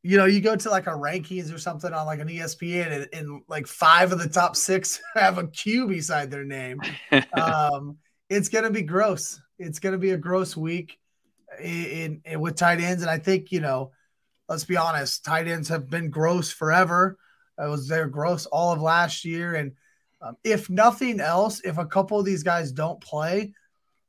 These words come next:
Speaker 1: I kinda just think it evens the playing field in a sense of, like, it, it takes away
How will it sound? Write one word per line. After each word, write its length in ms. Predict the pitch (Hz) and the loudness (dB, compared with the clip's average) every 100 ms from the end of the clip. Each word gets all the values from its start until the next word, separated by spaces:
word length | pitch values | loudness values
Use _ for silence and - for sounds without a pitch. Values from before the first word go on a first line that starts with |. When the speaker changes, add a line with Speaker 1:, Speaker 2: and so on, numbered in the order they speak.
| _ | _
Speaker 1:
I 60 | - | -10
kinda 320 | - 208 254 | 2 4 4
just 180 | 240 - | 0 -2
think 220 | 208 202 | -2 0
it 120 | 190 | -2
evens 340 | 180 202 196 160 | 0 -2 -2 -4
the 80 | 160 | -6
playing 320 | 160 165 180 | -4 -4 -2
field 260 | 180 190 | 0 0
in 60 | 175 | -2
a 80 | 156 | -6
sense 280 | 165 165 151 | -8 -10 -6
of, 80 | |
like, 200 | 151 139 | -6 -6
it, 120 | 147 - | -8 -10
it 180 | 160 135 | -12 -8
takes 320 | 160 180 - | -4 -4 -2
away 560 | 165 143 139 170 185 | -4 -2 -2 0 -2